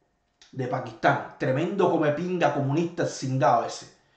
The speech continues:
El tipo me, eh, eh, yo le dije, "Mira, vamos a ver qué, qué dice la cia de, de Pakistán". Hay, hay un, hay una página que se llama cia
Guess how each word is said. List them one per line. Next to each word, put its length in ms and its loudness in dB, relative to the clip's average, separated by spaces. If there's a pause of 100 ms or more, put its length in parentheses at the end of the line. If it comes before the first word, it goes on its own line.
(800)
El 180 -4
tipo 160 0
me, 140 2
eh, 100 -2
eh, 400 -4
yo 120 2
le 100 6
dije, 120 2
"Mira, 200 6
vamos 420 4
a 60 4
ver 120 0
qué, 200 -2
qué 120 -2
dice 280 -2
la 80 2
cia 360 0
de, 180 0
de 100 0
Pakistán". 480 0
Hay, 180 0
hay 140 2
un, 260 -2
hay 160 0
una 180 2
página 360 2
que 60 -10
se 100 -4
llama 160 0
cia 300 -2